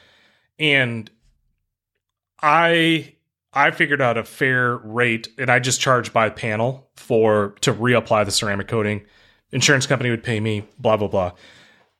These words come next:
But we had, when I worked for the company that I used to work for, which made a ceramic coating, we would hear about detailers that were charging, like, five hundred dollars a panel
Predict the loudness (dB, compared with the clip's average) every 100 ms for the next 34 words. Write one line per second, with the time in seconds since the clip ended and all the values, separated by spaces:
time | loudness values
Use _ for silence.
0 | _ _ _ 0 2 4 2 4 2 0
1 | -6 _ _ -2 2 4 2 2 0 0
2 | 0 4 2 0 -8 _ _ _ _ -8
3 | -6 -2 0 2 2 2 2 0 0 -2
4 | -2 -2 -2 -2 -8 -10 -4 -2 -2 0
5 | 0 2 0 -2 -4 -4 2 2 2 -4
6 | -8 -2 0 2 2 2 0 2 0 0
7 | -4 0 0 0 0 -2 -2 -2 -2 0
8 | 0 0 -4 -10 -2 2 2 2 0 -2
9 | -2 -2 2 2 2 0 -2 -4 -6 -4
10 | -4 -4 -8